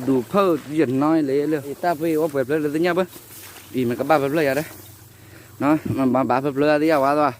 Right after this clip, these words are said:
Wow, ho, ho, ho, ho. Giờ bay đó nữa. Giờ ba là phở đó luôn. Nó, wow, thiệt đó. Đã, đã thì rồi đây.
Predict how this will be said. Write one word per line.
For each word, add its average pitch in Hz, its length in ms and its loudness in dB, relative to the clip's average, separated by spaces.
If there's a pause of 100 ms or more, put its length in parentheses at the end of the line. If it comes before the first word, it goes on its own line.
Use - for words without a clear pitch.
(2500)
Wow, 226 580 10
ho, 233 280 8
ho, 220 60 8
ho, 208 140 4 (100)
ho. 175 260 4 (420)
Giờ 135 120 -6
bay 190 320 0
đó 220 100 4
nữa. 214 220 4 (340)
Giờ 294 340 2 (100)
ba 254 120 8
là 302 160 6
phở 202 220 8
đó 226 120 6
luôn. 208 180 4 (600)
Nó, 143 180 0 (180)
wow, 180 720 4
thiệt 170 240 4
đó. 202 120 8 (240)
Đã, 127 300 2
đã 151 260 2
thì 147 120 0
rồi 143 160 2
đây. 135 160 2